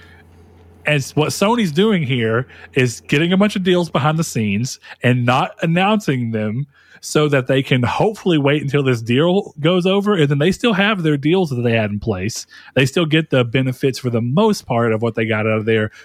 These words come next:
with, at, while also running the chance of stopping Xbox from getting Call of Duty.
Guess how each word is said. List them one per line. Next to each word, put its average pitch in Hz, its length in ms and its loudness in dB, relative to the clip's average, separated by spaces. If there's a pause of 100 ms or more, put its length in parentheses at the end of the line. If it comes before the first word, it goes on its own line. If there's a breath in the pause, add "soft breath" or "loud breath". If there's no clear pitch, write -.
(120)
with, 135 180 0 (160)
at, 156 180 -2
while 147 360 0
also 143 380 -2
running 127 440 -2
the 110 120 0
chance 143 680 -4 (360 soft breath)
of 117 220 2
stopping 127 720 -2
Xbox 117 480 -2
from 107 180 -6
getting 104 240 0
Call 98 280 -4
of 98 80 -4
Duty. 98 340 -4